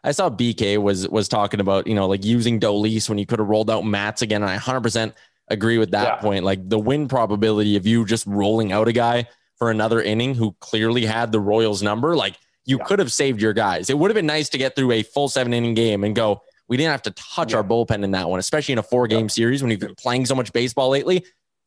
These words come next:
Speaker 1: Bullpen management was a bit of a problem.
Speaker 2: Yeah, I was shocked to see Matz come out of that first game. I thought he also just, I also just thought he deserved a chance to just
Speaker 1: Yeah.
Speaker 2: complete the whole game. Just thought he was pitching well enough that it was like, "Okay, this guy deserves to have a complete game next to this."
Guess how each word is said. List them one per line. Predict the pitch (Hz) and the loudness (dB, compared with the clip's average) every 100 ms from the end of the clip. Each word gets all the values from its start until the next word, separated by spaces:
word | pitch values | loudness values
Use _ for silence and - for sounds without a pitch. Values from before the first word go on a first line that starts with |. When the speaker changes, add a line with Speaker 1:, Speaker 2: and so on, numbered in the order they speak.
| - | 0
Speaker 1:
Bullpen | 226 185 139 | 0 2 0
management | 120 104 90 87 | 0 0 -2 -2
was | 92 | -2
a | |
bit | 92 | 0
of | 87 | -2
a | - | -2
problem. | 107 60 - - | -2 -2 -4 -12
Speaker 2:
Yeah, | 123 117 87 | -4 -2 0
I | - 135 | 0 2
was | 160 | 2
shocked | - - 123 123 | 0 2 2 2
to | 123 | -2
see | 123 | -2
Matz | 110 101 - | 0 0 0
come | 120 | 0
out | |
of | 107 | 2
that | 98 - | 0 0
first | 101 - | -4 -2
game. | 98 | -2
I | 101 | 0
thought | - 104 - | 2 2 0
he | 104 92 90 - _ _ _ _ _ _ _ - | -6 -6 -6 -10 _ _ _ _ _ _ _ -2
also | - 151 165 139 139 | 0 0 2 2 2
just, | 131 113 - _ - 101 | -2 -6 -10 _ -14 -6
I | - 135 | 0 2
also | 151 | 0
just | 185 - | 0 0
thought | 120 | 0
he | 117 | 0
deserved | 107 98 101 | -4 -4 -4
a | 117 | -4
chance | - 104 101 | -2 -2 -2
to | 113 | -4
just | 90 | -2
Speaker 1:
Yeah. | 196 101 76 | 0 -2 -4
Speaker 2:
complete | 127 - 113 | -6 -4 -4
the | 113 | -2
whole | 104 | -4
game. | 92 117 135 - _ _ _ - | -4 -6 -8 -12 _ _ _ -8
Just | 120 | -2
thought | 120 | -2
he | 120 | -2
was | 113 | -2
pitching | - - 131 | -2 0 2
well | 110 113 | 2 4
enough | 117 107 | 2 0
that | 107 | 0
it | |
was | 101 98 | 0 -2
like, | 92 | 0
"Okay, | 98 - 98 | -2 -2 -4
this | 104 | -2
guy | - 117 | 0 0
deserves | 113 113 110 - | 0 -2 -2 -2
to | 120 | 0
have | 107 104 104 | 0 0 -2
a | 107 | -4
complete | 127 135 120 113 | -4 -4 -2 -2
game | 107 92 | -4 -2
next | 87 - | -4 -6
to | - | -8
this." | 65 - - | -6 -8 -14